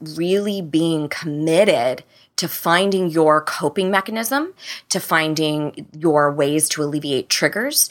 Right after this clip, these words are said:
to find ways to set yourself up for success, to find medicinal options or physical options. You are worth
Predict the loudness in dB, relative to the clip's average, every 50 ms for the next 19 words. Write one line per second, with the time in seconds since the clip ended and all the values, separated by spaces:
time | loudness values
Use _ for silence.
0 | -6 -16 -18 -12 _ -4 -4 -4 -4 -2 0 0 2 2 0 -2 -2 0 0 -2
1 | -2 -2 -2 -2 0 0 0 -2 -2 -4 -2 -2 0 0 0 0 0 -2 -6 -6
2 | -6 -6 -4 -4 0 0 2 0 0 -2 -4 -6 -6 -8 -16 -20 -12 _ -4 -4
3 | -4 -2 0 0 0 0 0 -2 -4 -6 -4 -4 -4 -2 -2 0 0 0 2 2
4 | 2 2 2 4 2 2 2 0 -4 -4 -2 -2 -2 -2 -2 -4 -4 -6 -8 -10
5 | -4 -2 -2 0 0 -2 -2 0 2 4 6 6 4 4 2 -2 -4 -4 -2 -2
6 | -2 -4 -4 -6 -8 -16 -18 -18 -20 -20 -20 _ -12 -6 -2 0 2 4 4 4
7 | 4 4 2 0 0 0 2 2 2 2 2 0 -2 -8 -18